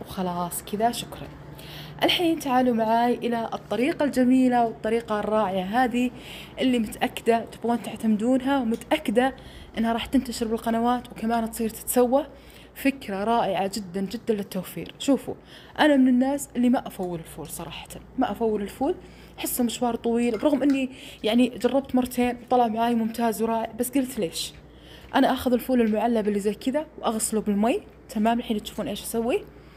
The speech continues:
كذا. طبعا إحنا بالصيف يا بنات، زوجي وأنا مو من عشاق الفول،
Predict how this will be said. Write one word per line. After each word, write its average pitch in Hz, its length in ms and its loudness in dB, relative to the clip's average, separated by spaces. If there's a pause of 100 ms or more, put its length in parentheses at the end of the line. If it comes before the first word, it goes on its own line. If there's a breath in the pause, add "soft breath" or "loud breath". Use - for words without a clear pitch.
(560 loud breath)
كذا. 262 300 2 (360 loud breath)
طبعا 269 220 4
إحنا 269 260 4
بالصيف 247 460 0
يا 240 60 4
بنات، 226 340 0 (180)
زوجي 254 460 4
وأنا 190 320 -2 (100)
مو 220 220 4
من 214 160 2
عشاق - 360 -10
الفول، - 280 -10